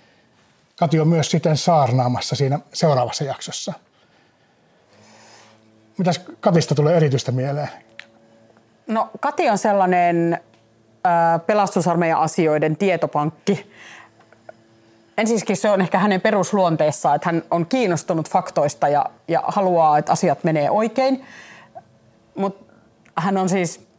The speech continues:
Speaker 2: palavasydäminen pelastusupseeri ja palvellut tosi monen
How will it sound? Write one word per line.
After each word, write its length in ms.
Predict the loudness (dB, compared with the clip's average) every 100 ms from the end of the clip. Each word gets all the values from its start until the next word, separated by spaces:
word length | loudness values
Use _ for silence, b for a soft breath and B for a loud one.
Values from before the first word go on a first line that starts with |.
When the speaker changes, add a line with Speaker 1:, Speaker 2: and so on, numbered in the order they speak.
| _
Speaker 2:
palavasydäminen 720 | 4 6 6 6 6 4 2
pelastusupseeri 840 | 2 2 0 0 -2 0 0 0 -2 B B -8
ja 60 |
palvellut 600 | -2 0 2 2 0 -4 _ _
tosi 360 | -2 0 0 0
monen 440 | 2 2 0 0